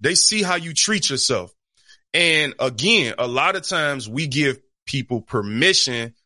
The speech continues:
to mistreat us because we mistreat ourselves. I heard, um, Jordan Peterson,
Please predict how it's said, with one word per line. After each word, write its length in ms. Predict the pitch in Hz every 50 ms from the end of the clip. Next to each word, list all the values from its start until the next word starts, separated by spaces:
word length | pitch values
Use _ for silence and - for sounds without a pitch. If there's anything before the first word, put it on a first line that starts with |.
| _ _ -
to 120 | - 139
mistreat 720 | 117 117 120 120 117 - - - - - - 220 208 190
us 280 | 147 127 120 117 110 -
because 540 | - - 120 117 - - 185 185 180 143 127
we 140 | 135 151 143
mistreat 480 | 131 135 135 127 - - - 139 127
ourselves. 640 | 123 117 110 107 - - 123 113 104 92 101 - - _ - - - - -
I 100 | - 156
heard, 380 | 165 185 196 190 180 170 143 -
um, 320 | - 143 139 131 120 110 98
Jordan 360 | 95 98 147 180 180 147 151
Peterson, 580 | 139 - 165 165 143 131 110 - 107 98 87 -